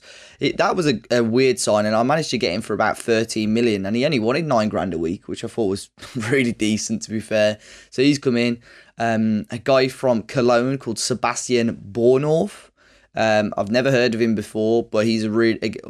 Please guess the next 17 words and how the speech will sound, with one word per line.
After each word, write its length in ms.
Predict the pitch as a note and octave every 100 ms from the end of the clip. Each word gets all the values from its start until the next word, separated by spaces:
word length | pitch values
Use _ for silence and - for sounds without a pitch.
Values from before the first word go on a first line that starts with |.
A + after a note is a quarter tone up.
| D2+ - - - -
yeah, 240 | A2 A2+ G2
I'd, 120 | - - -
I'd 120 | C3
say 100 | F3+
he's 100 | C#3
Bornov, 580 | - A2+ G#2+ G2+ G#2+ A#2
or 140 | G#2+
it 60 | F2+
more, 260 | A#2+ A2+
might 180 | G#2 A2+
be 80 | A2
Bornau 760 | F#2 A#2 A2 G#2+ G#2 A#2+ D3 - G#2
if 100 | G2+
he's, 200 | A2 F#2
if 140 | G#2+ -
he's 120 | G2+
Belgian. 520 | G#2 G#2+ A2 B2 C3+